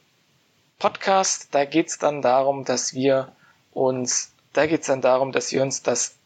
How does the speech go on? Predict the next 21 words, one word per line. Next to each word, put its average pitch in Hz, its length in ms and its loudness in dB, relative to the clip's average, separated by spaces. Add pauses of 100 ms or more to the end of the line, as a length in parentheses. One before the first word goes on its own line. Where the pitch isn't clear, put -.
(100)
nächste 131 800 0 (100)
Thema 139 380 -4 (180)
vorknüpfen, 185 880 -2 (380)
nämlich 160 480 2
das 143 240 0
gesamte 160 560 0
Kapitel 160 500 0
zwei, 196 680 0 (480)
die 135 100 0
Geschäftsidee, 180 760 2
die 143 140 2
Gründungsvorgeschichte, 151 960 0
Know-how-Träger, 143 680 0
Innovation 151 680 0 (500)
und 156 220 4
die 151 80 0
Projektplanung. 123 840 -2 (420)
Darauf 165 680 4
eben 143 500 0 (100)
im 127 420 0
nächsten 156 720 0